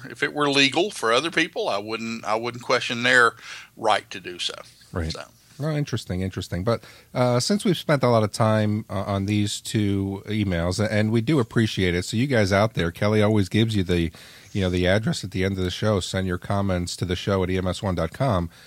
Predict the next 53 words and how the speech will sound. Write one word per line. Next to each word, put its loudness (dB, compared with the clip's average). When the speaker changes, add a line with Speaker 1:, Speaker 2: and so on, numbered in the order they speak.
Speaker 2:
We 4
enjoy 2
reading 2
them. 0
You -4
know, -2
we, -4
we -2
talk -2
about 2
them, -2
um, -4
you -4
know, -2
during -2
the -2
week, -4
and 2
then 0
we 2
pick -2
some 0
out 0
and -4
we -2
talk -2
about -2
'em, -2
and -4
we -2
really -2
appreciate -6
that. -4
But, -4
Kelly, 2
since -4
we're 0
getting -2
up 0
there 0
in -2
time, 0
let's 0
do -2
one 4
news 4
story. 0
You 0
got 0
one 0
for -4
us? -10
Speaker 1:
Yeah, 6